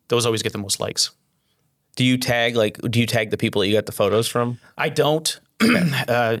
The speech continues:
Speaker 1: in the industry, sometimes folks don't wanna be
Speaker 2: Mm-hmm.
Speaker 1: associated. They don't want their face out there. They don't want their name out there.
Speaker 2: Mm-hmm.
Speaker 1: So I try to respect that. If somebody specifically says, "Hey, could you tag me in it?" I'll tag 'em in it.
Speaker 2: Okay.
Speaker 1: But, um, in general, if you send me a picture, I'm going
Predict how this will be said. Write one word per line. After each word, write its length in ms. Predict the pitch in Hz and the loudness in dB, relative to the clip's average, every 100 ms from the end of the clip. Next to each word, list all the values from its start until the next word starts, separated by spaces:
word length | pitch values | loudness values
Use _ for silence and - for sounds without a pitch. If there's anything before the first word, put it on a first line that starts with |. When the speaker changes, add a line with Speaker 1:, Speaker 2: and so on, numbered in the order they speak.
| - | -4
Speaker 1:
in 160 | 151 135 | -2 2
the 100 | 123 | 2
industry, 400 | 135 - 135 117 | 2 0 0 0
sometimes 720 | - 117 - 120 113 113 - | 0 -2 -2 -2 0 0 0
folks 320 | - 117 - | 0 0 0
don't 180 | 120 110 | -2 0
wanna 240 | 113 117 | 0 0
be 480 | 113 117 110 110 110 | 0 0 2 2 0
Speaker 2:
Mm-hmm. 80 | 90 | 0
Speaker 1:
associated. 640 | - 127 120 - 120 117 117 | 2 2 2 0 2 2 2
They 80 | |
don't 200 | 110 107 | 0 0
want 180 | 110 110 | -2 -2
their 160 | 104 98 | -2 -4
face 360 | - 120 113 | -2 0 2
out 140 | 110 110 | 0 2
there. 100 | 110 | 2
They 80 | 107 | 2
don't 80 | 107 | 0
want 100 | 98 | -2
their 100 | 104 | -2
name 200 | 110 110 | 0 0
out 160 | 110 - | 0 0
there. 300 | 110 110 110 | 2 2 2
Speaker 2:
Mm-hmm. 100 | 135 | 0
Speaker 1:
So 240 | 120 107 | 2 2
I 160 | 104 117 | 0 -2
try 320 | - 120 110 | 0 0 0
to 600 | - 117 107 104 104 107 _ _ _ - | -2 -2 0 0 -4 -8 _ _ _ -4
respect 460 | 117 - 117 110 - | -2 0 -2 -4 -2
that. 260 | 117 117 - | 0 0 -2
If 160 | 113 | -2
somebody 300 | - 139 120 | 0 0 0
specifically 500 | - 110 - 127 113 | 0 0 -2 -2 -2
says, 240 | - 117 - | 0 0 0
"Hey, 160 | 117 | -2
could 180 | 110 110 | -2 -8
you 60 | - | -6
tag 300 | 120 120 120 | -2 0 0
me 80 | |
in 80 | 120 | 0
it?" 60 | 90 | -2
I'll 80 | 87 | -2
tag 260 | 107 107 | -2 -2
'em 100 | 98 | -2
in 100 | 87 | -6
it. 100 | 95 - - | -8 -12 -6
Speaker 2:
Okay. 220 | 127 113 - | -4 -4 -2
Speaker 1:
But, 320 | 113 - - | -4 -4 -6
um, 300 | 113 110 110 | -4 -4 -4
in 180 | 127 113 | -4 -2
general, 400 | 113 117 110 107 | -2 -2 -2 -4
if 120 | - | -4
you 60 | 113 | -2
send 220 | 123 107 | -2 -2
me 60 | |
a 60 | 104 | -8
picture, 560 | - 113 - 107 101 - | -4 -4 -2 -4 -4 -6
I'm 320 | 113 107 107 | -6 -6 -6
going 300 | 113 107 107 | -4 -4 -4